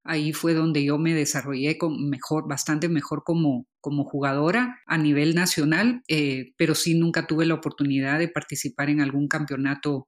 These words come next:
internacional. Conforme los estudios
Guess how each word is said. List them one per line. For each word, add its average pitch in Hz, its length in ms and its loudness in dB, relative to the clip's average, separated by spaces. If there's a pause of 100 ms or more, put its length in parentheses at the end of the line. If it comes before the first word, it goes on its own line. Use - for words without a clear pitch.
internacional. 147 1000 2 (160)
Conforme 151 1080 2 (160)
los 170 260 2
estudios 180 880 0